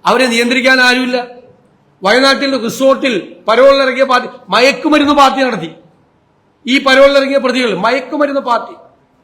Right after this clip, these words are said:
റിസോർട്ടിൽ, വയനാട്ടിൽ എന്തും ചെയ്യാം. അവര് പുറത്തിറങ്ങിയാൽ ആരെയും ഭീഷണിപ്പെടുത്താം,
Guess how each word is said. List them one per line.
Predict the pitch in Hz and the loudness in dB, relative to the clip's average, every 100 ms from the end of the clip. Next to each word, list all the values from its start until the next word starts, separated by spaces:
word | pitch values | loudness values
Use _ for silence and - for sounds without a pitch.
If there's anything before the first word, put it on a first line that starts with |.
| _ _ _ _ 214 | _ _ _ _ -12
റിസോർട്ടിൽ, | - 269 240 220 - | -2 -2 0 -2 -2
വയനാട്ടിൽ | 202 240 240 190 151 - - _ _ _ _ _ _ _ 185 | -2 -2 -2 -4 -8 -14 -20 _ _ _ _ _ _ _ -2
എന്തും | 240 277 294 349 | 0 2 2 2
ചെയ്യാം. | 320 311 294 - - - _ - | 2 0 0 -4 -16 -20 _ -6
അവര് | 190 277 | -4 0
പുറത്തിറങ്ങിയാൽ | 269 247 285 285 285 262 | 0 0 0 -2 0 2
ആരെയും | 233 269 294 269 | 4 2 0 -4
ഭീഷണിപ്പെടുത്താം, | 262 277 254 269 262 254 - | -6 -6 -6 -6 -6 -8 -12